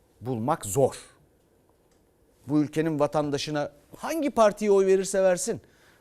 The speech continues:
vatandaşına devlet lazım olur. Ama bulmak zor. Neden? Çünkü her yer, her şey partili.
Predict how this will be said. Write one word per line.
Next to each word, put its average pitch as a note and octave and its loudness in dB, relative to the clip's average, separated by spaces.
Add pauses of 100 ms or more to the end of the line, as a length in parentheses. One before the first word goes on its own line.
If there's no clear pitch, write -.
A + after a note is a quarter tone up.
(200)
vatandaşına C#3 -4
devlet F#2 -8
lazım E2+ -8
olur. - -20 (760)
Ama C#3 2
bulmak D3 2
zor. A2 0
Neden? D#3+ 6 (540)
Çünkü - -8
her E3+ 0
yer, D3 -2
her D3 -4
şey A#2+ -8
partili. - -16